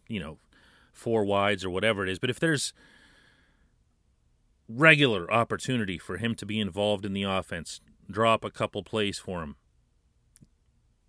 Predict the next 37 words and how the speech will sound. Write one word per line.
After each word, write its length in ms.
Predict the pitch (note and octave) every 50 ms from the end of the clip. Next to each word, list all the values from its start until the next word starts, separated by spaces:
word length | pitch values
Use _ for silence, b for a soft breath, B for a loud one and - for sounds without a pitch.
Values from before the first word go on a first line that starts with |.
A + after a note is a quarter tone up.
| _ _ _ - G2 D#2+
get 160 | F2 A#2 A2+
him 140 | A2+ A#2 A2+
the 60 | G#2
ball, 380 | F#2+ F2+ G#2 G2 F#2+ F#2 F2 D#2
see 300 | - - - - A2+ A2
what 140 | A2 G#2+ G2+
he 100 | G#2+ G2
can 200 | - - G2 F2+
do, 180 | G2 G2 F#2
especially 440 | E2+ - - - F3+ - - C#3+ B2
in 60 | A2+
the 80 | G#2 F#2+
red 220 | F2+ F#2 F#2 D#2+
zone, 220 | - F#2 E2 C#2 - - _ _ _ _ _ _ _ _ _ _ _ _ _ _ _ _ _ _ _ _ _ _ _ _ _ _ _ _ _ _ _ _ _ _ _ _ _ _ _ G#2
that's 300 | G#2 A#2 A#2 A#2+ - -
gonna 160 | C3 A#2 G2+
be 160 | G2+ G#2+ G#2
a 80 | F#2 F2+
really, 640 | F2+ F2+ F2+ F#2 A2+ B2+ A#2+ A2+ A2 G#2+ G2+ F#2+
really 400 | F2 D#2+ F2 G#2 G#2 G2+ F#2 F2+
good 280 | D#2 D#2+ F#2+ F#2+ F2 D#2
thing 220 | - G2 F#2 F2
for 140 | - - F2
this 200 | F2 F2 - -
organization 720 | F2 F2 F2 E2 E2+ E2+ D#2+ - E2+ E2+ E2 - - D#2+
moving 300 | D#2 E2+ E2+ D#2+ D#2 D2
forward. 440 | - - - E2 D#2+ D#2 C#2+ C#2 - b b b b b b
It's 180 | F2 - - D3
also 340 | C#3+ D3 D3 - - A#2
gonna 200 | F#2 G2+ F#2+ F2+
be 320 | D#2+ E2+ F2 E2+ E2+ D#2+ - _ _ _ _ _ _ _ _ -
yet 240 | G2+ G2 A2 A2 A2
another 420 | G#2+ G#2 G#2+ G#2+ F#2+ G2+ F2+ E2+ _ _ _ _ _ _ _ _ _ _ _ -
kick 280 | - - B2+ - -
out 220 | A#2 G#2 G2+ G2 -
the 60 | -
door 540 | D#2 - A2+ A#2+ A#2+ G#2+ F#2+ E2 C#2+ -